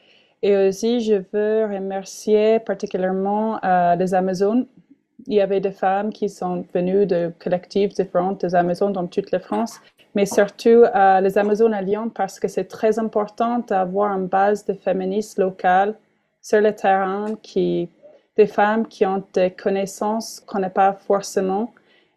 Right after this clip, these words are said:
Euh, ces femmes-là, les Amazones de Lyon, elles, elles nous ont beaucoup aidées, euh, concernant le lieu, et juste, elles nous ont donné beaucoup de soutien moral, et,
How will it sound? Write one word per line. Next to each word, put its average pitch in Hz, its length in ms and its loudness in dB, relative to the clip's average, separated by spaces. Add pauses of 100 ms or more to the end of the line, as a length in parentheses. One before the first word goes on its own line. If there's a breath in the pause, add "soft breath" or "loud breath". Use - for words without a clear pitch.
(140)
Euh, 180 100 -10
ces 202 180 0
femmes-là, 196 500 4
les 208 180 2
Amazones 196 540 -2
de 196 80 -2
Lyon, 190 520 -4
elles, 180 420 -4
elles 185 140 0
nous 185 200 -2
ont 180 40 2
beaucoup 202 360 4
aidées, 202 640 4
euh, 160 240 -8 (760)
concernant 185 540 0
le 180 300 0
lieu, 185 720 2
et 160 200 0
juste, 190 300 -4
elles 180 140 0
nous 180 200 0
ont 180 40 0
donné 180 280 0
beaucoup 190 280 0
de 196 100 0
soutien 196 400 -4
moral, 185 640 0
et, 165 340 -2